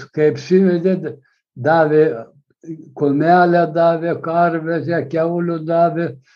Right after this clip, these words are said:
da-, davė tas kunigas, ten, nežinau, tūkstantį daugiau litų ten pi-, pinigų, kad turtingesnė žemės, kiek aš taip supratau. Ir be to mama da buvo labai jauna, kad, a, devyniolikos metų dar nebuvo, kiek su žemė.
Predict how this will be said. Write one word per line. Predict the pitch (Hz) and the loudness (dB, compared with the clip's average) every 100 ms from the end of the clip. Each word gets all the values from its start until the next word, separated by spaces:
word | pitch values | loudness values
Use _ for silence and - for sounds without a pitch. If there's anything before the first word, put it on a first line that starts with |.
| - _ _ | -20 _ _
da-, | 127 143 | 0 2
davė | 143 147 156 151 | 4 4 4 2
tas | 143 156 143 | 0 -2 -4
kunigas, | - 160 156 147 156 147 - | -6 -2 0 0 0 -2 2
ten, | 147 147 | 2 2
nežinau, | 151 131 143 151 151 143 | 2 2 0 0 0 -2
tūkstantį | 160 160 - 156 143 143 143 | -2 -4 -4 -2 -2 0 0
daugiau | 151 147 143 156 156 | 0 -2 0 2 2
litų | 156 160 156 143 | 0 -4 -6 -8
ten | 135 156 156 151 135 - | 0 2 2 -4 -8 -14
pi-, | - 151 135 | -8 -8 -10
pinigų, | - 147 147 143 131 170 185 | -6 -2 0 -2 0 -2 -2
kad | 170 165 _ _ _ _ | -6 -8 _ _ _ _
turtingesnė | 165 170 185 196 196 214 - 147 131 | 0 2 4 6 6 4 2 -2 -2
žemės, | 117 123 117 110 110 - _ | -2 -2 -2 -6 -10 -14 _
kiek | 165 156 | -2 2
aš | 147 131 | 2 2
taip | 143 127 | 0 0
supratau. | - 123 135 120 113 120 117 - _ _ - - - | -4 -12 -8 -10 -8 -8 -8 -14 _ _ -20 -20 -4
Ir | 165 160 | 0 4
be | 170 156 | 2 2
to | 165 165 | 2 2
mama | 165 160 165 | 2 2 2
da | 156 156 | 2 2
buvo | 147 147 147 | 2 -2 0
labai | 143 143 147 | 0 2 2
jauna, | 147 151 151 185 190 | 2 2 2 0 0
kad, | 147 135 139 123 - _ _ _ _ | -4 -4 -6 -6 -10 _ _ _ _
a, | 123 | 0
devyniolikos | 135 139 143 156 160 135 135 131 | 2 4 4 2 0 -2 -4 -2
metų | 139 151 175 156 131 | -2 -2 -4 -6 -2
dar | 131 | 0
nebuvo, | 131 127 113 117 113 | 2 0 -2 -6 -6
kiek | - 127 117 | -10 -12 -10
su | 135 | -12
žemė. | 110 120 113 113 | -10 -8 -8 -12